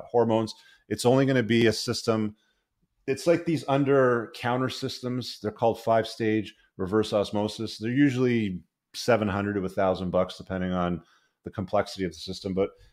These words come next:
it just takes water out of your, uh, tap, runs it through a proper filtration system,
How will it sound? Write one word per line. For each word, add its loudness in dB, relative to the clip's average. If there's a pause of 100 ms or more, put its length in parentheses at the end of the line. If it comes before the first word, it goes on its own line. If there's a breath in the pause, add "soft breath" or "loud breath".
it -6
just -2
takes 0
water 8
out 8
of 2
your, 4
uh, 4
tap, 0
runs 0
it -8
through 0
a -6
proper 0
filtration -2
system, -6